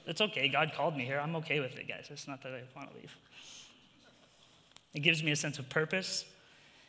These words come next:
gives us a sense of security in God's plan, and it gives us something to hold on to and press on in our daily tasks. This statement, however, um, can be reinforced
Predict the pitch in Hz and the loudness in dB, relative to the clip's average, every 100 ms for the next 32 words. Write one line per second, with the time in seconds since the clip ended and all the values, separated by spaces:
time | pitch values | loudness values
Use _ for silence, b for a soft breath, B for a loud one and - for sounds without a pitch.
0 | B 143 143 143 139 156 143 131 143 - | B -2 0 0 0 0 0 2 2 2
1 | 139 151 156 165 156 151 151 151 160 156 | 2 2 4 2 4 4 2 0 -2 0
2 | 165 - - - _ _ _ - _ _ | -2 -8 -16 -18 _ _ _ -20 _ _
3 | _ B B B B B B 147 143 139 | _ B B B B B B -4 2 4
4 | 170 170 175 - - 156 151 156 147 139 | 6 6 4 4 2 2 2 2 2 2
5 | 139 135 135 127 135 131 131 120 120 - | 2 2 0 0 0 0 -2 -4 -8 -14
6 | B B B B - 127 123 - 147 147 | B B B B -8 -6 -2 2 2 0
7 | 131 131 127 127 123 123 123 123 127 - | -2 0 0 -2 -4 -4 -4 -4 -6 -8
8 | - - - - - - - _ _ _ | -8 -8 -8 -8 -12 -20 -20 _ _ _
9 | _ _ _ _ _ _ _ _ - B | _ _ _ _ _ _ _ _ -20 B
10 | B B B B 156 - 175 175 160 156 | B B B B 0 4 4 4 4 4
11 | 147 190 135 156 196 - B B B B | 6 6 4 0 -2 -10 B B B B
12 | 127 131 131 151 139 139 151 147 - 143 | -2 -2 0 -2 0 2 4 4 2 0
13 | 156 - | 0 -2